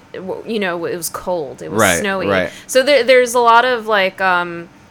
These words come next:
Speaker 1: there's a lot of, like, physical and, like, scientific reasons or, or for things happening. And so,
Speaker 2: Right.
Speaker 1: like, you live in a place,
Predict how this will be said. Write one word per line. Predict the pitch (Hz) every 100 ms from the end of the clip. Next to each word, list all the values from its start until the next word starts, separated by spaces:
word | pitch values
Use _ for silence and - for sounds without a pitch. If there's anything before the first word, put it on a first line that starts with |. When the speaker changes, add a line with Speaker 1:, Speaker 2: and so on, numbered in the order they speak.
| - _ _ _ - -
Speaker 1:
there's | 185 220 208
a |
lot | 214 214
of, | 254
like, | 233 196
physical | - - 233 214 214 214 233 202 196
and, | 196 180
like, | 180 -
scientific | - 208 196 196 190 208 190 190 180 - - _ -
reasons | 180 175 208 214 196 196 185 180 180 190
or, | 160 180 175 156 -
or | - 175 _ _ _ -
for | 202 220
things | 208 226 208 202
happening. | - 185 180 170 151 151 160
And | 180
so, | 180 190
Speaker 2:
Right. | 185
Speaker 1:
like, | 180 170 - - - -
you | 214
live | 220 254 262
in |
a | 247
place, | - 262 214 202 208 - - -